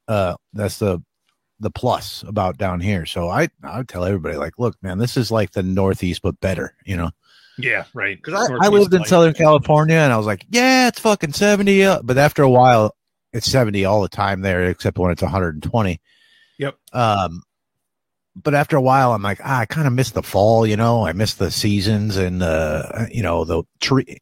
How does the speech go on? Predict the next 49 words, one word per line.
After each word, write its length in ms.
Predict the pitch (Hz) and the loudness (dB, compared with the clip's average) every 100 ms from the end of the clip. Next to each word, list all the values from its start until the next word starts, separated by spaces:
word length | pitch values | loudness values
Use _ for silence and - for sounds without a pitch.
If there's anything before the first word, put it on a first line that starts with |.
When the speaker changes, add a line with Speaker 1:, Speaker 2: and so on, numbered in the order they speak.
| - | -14
Speaker 1:
you 160 | 107 | -6
know, 80 | 90 | -4
it's 180 | 71 - | -6 -6
desert 480 | - 104 90 92 95 | -4 -2 -2 -4 -4
and 160 | - 87 | -10 -6
palm 280 | 110 107 110 | 0 0 0
trees 260 | 110 90 | -2 0
out 160 | 87 82 | -2 -4
there. 180 | 90 85 | -4 -4
It's 140 | 82 | -4
kind 160 | 104 98 | -4 -4
of 80 | 82 | -6
a 80 | |
different, 400 | 82 92 85 80 - | -8 -8 -8 -10 -10
whole 120 | 101 | -6
different 320 | 98 92 85 80 | -4 -4 -10 -6
vibe." 320 | 98 90 82 | -2 -2 -2
And 80 | 92 | -4
after 180 | 90 101 | -2 -2
a 80 | 85 | 2
while, 300 | 92 90 82 | 0 0 -4
I 100 | 82 | -4
kinda 240 | 104 92 | -6 -6
miss 300 | 80 98 - | -4 -4 -2
the 120 | 95 | -4
woods 440 | 87 104 101 98 95 | 0 2 2 -2 -6
and 160 | 92 | -6
the 60 | 92 | -8
fall 480 | - 117 98 98 101 | -4 -2 0 0 -2
and 100 | 95 | -4
the 60 | |
mountains 500 | 101 107 101 110 101 | -6 -6 -6 -8 -10
and 100 | 104 | -10
stuff, 320 | - 113 104 - | -8 -8 -8 -10
so. 160 | - - | -12 -8
Speaker 2:
Yeah, 520 | 170 135 110 90 80 76 _ | -2 0 0 -4 -8 -14 _
yeah. 440 | 113 85 76 76 67 - 143 | -8 -6 -4 -8 -12 -14 -6
No, 100 | 127 | -4
I 120 | 127 | -4
hear 140 | 101 87 | -6 -8
that. 100 | 82 | -6
I 80 | 101 | -6
mean, 120 | 113 | -4
I 120 | 127 | -2
lived 240 | 135 120 | -2 -2
in 120 | 117 92 | -4 -8
Florida 440 | - 107 101 98 | -8 -4 -4 -4
for 180 | - 101 | -6 -10
years. 540 | 87 92 95 85 - | -6 -6 -6 -8 -10